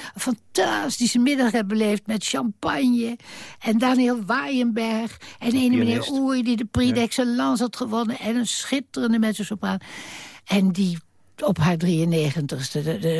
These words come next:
Speaker 1: heeft ze haar eerste C D-box gepresenteerd. Nou, jij weer. Ik bedoel
Speaker 2: Wa-, waarom moet jij een boek schrijven over Catherine van Renesse?
Speaker 1: Dat moet van mezelf.
Speaker 2: Waarom?
Speaker 1: Dat is,
Speaker 2: Waarom?
Speaker 1: ja, dat is iets
Speaker 2: Maar waarom
Speaker 1: dat
Speaker 2: Catherine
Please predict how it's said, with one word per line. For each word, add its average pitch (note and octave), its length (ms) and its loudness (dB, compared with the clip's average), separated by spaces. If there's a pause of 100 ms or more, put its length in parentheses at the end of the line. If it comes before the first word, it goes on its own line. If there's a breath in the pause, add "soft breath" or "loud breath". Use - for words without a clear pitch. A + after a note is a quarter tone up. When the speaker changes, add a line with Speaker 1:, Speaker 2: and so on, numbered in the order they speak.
(120)
Speaker 1:
heeft D#3 300 2
ze E3 100 0
haar D3 200 0
eerste D3 360 -2
C C3+ 280 0
D-box C4+ 480 2
gepresenteerd. A3 760 0
Nou, F#3+ 220 0
jij C4 240 0
weer. G#3+ 220 -2 (340 loud breath)
Ik F3+ 140 -6
bedoel G#3 280 2
Speaker 2:
Wa-, A#2 200 0
waarom B2 240 0
moet B2 120 0
jij A#2 120 0
een A2+ 80 0
boek B2 160 -6
schrijven A2 280 -2
over G#2 140 -4
Catherine A2 340 -2
van G#2+ 120 -4
Renesse? A#2+ 300 -4
Speaker 1:
Dat G#3 240 0
moet F3 260 -4
van E3 160 -8
mezelf. F#3+ 540 -12
Speaker 2:
Waarom? G#3+ 200 0
Speaker 1:
Dat D3+ 100 -2
is, G#3+ 280 -2
Speaker 2:
Waarom? A3 180 2
Speaker 1:
ja, A#3 160 0
dat G3 260 -2
is G3+ 180 0
iets G3 80 0
Speaker 2:
Maar G#3 80 2
waarom - 180 0
Speaker 1:
dat G3+ 100 -4
Speaker 2:
Catherine B2+ 340 -6